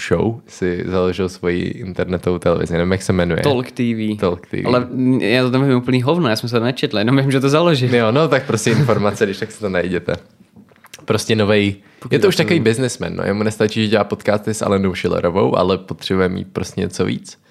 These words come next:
Speaker 2: No.
Speaker 1: Jinak ještě vyjde nová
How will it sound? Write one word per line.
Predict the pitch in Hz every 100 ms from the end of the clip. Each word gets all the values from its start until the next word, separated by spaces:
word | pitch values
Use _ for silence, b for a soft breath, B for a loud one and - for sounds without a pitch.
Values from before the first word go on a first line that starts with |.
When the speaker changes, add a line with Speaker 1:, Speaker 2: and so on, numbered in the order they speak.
| b b b _ _ _ _ _ _ _ _ _
Speaker 2:
No. | 107 110 139 -
Speaker 1:
Jinak | - 113
ještě | 104 - 98
vyjde | 101 101
nová | 95 92 90 90 90 -